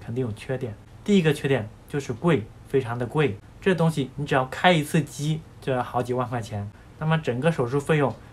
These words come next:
比常规的腹腔镜手术要贵很多，而且机器人手术医保不能报销。为什么手术费这么贵呢？因为那个机器就很贵，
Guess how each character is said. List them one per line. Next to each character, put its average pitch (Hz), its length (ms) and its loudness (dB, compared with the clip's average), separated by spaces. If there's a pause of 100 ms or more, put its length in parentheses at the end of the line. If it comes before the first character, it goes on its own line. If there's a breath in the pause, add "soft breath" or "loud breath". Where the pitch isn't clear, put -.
(120 loud breath)
比 120 80 -8
常 120 300 -6
规 165 140 0
的 160 80 2
腹 - 160 -4
腔 143 180 -2
镜 151 140 -2
手 113 160 -4
术 123 200 0 (200)
要 143 120 -4
贵 143 220 2
很 113 160 -4
多， 131 260 0 (280)
而 143 100 -2
且 135 140 0
机 151 200 -2
器 143 160 0
人 139 80 4
手 131 160 -2
术 113 220 -2 (100)
医 135 120 0
保 120 160 2
不 117 120 -4
能 113 160 -4
报 120 140 -2
销。 120 260 -2 (380)
为 226 60 -2
什 202 100 2
么 190 80 6
手 160 160 2
术 139 80 2
费 143 300 2
这 165 100 -6
么 151 100 0
贵 156 200 0
呢？ 123 200 -2 (180)
因 135 100 -2
为 135 80 2
那 135 100 0
个 120 100 -4
机 147 240 -4
器 151 200 -2
就 - 160 -2
很 117 160 -4
贵， 131 200 2